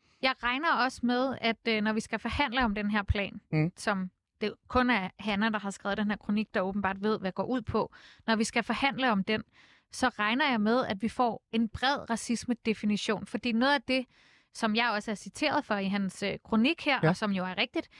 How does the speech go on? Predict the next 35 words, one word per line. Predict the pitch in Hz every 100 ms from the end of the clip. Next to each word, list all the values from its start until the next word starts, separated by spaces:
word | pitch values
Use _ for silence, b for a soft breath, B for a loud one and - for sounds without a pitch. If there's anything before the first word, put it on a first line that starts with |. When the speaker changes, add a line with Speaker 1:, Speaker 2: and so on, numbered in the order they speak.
| B B
Speaker 1:
det | 269
er, | 262 240
at | 220 _ -
noget | 254
af | 247
det, | 240
vi |
synes, | 226 247
der | 240
er |
vigtigt | 220 226 240
i | 226
Enhedslisten, | 247 254 247 - 233
det |
er | 220
at |
få | - 269
kortlagt | - 277 381 285 185 -
racismen. | 175 - 185 - 190 180 B B B B
Øhm, | 208 202 202 180 -
og | 208 -
det | 302
kan | 285 233
jo | 185
også | 208 233
være | 247 214
racisme | 190 196 - 220 233 233 - _
fra | _ 214
den | 196
ene | 214 220
minoritetsgruppe | 226 202 - 208 - 220 208
til | - 208
den | 196
anden. | 180 190 208 B B B B _ _ -
Derud-, | 285 254 247